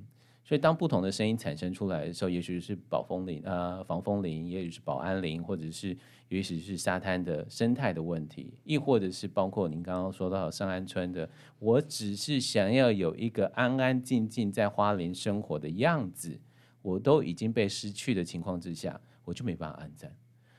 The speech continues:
那过去以来，从七七林顶，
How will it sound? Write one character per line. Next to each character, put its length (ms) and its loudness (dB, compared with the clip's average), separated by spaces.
那 220 4
过 220 6
去 200 4
以 20 4
来， 240 2
从 960 0
七 200 -4
七 460 0
林 200 -2
顶， 260 -2